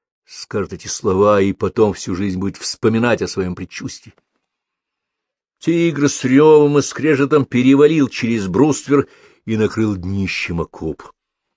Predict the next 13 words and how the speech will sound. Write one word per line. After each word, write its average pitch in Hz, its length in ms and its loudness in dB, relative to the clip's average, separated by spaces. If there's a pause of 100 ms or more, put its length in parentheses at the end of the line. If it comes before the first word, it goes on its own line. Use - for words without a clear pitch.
(520)
И - 140 -8
сразу 135 680 0
такое 151 580 -2
ощущение, - 920 -8
будто 127 340 -4 (140)
поезд 180 800 -2 (480)
неожиданно 80 800 -6
на 78 140 -10
полном 104 300 -2
ходу 101 380 -2 (720)
ворвался 95 720 -2
в - 80 -14
туннель. 69 320 -12